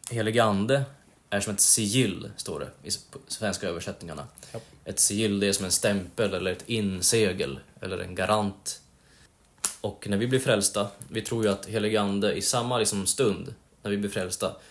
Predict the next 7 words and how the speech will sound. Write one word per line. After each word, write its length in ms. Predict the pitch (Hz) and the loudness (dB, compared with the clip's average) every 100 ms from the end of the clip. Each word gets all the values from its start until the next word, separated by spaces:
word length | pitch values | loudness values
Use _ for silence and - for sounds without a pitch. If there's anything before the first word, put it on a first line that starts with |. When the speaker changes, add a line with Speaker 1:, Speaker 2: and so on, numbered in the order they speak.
| - - | -20 -12
Speaker 1:
flyttar 400 | - 101 107 98 | -6 -4 -2 0
in, 360 | 113 95 80 - _ - | 0 -2 -6 -16 _ -12
eh, 400 | 98 90 87 - - - - - - | -8 -6 -6 -10 -12 -18 -20 -20 -8
i 240 | 120 143 | -4 -2
oss, 300 | - - - | -2 -2 -4
helt 160 | 101 - | -4 -6
enkelt. 380 | - - - | -8 -12 -12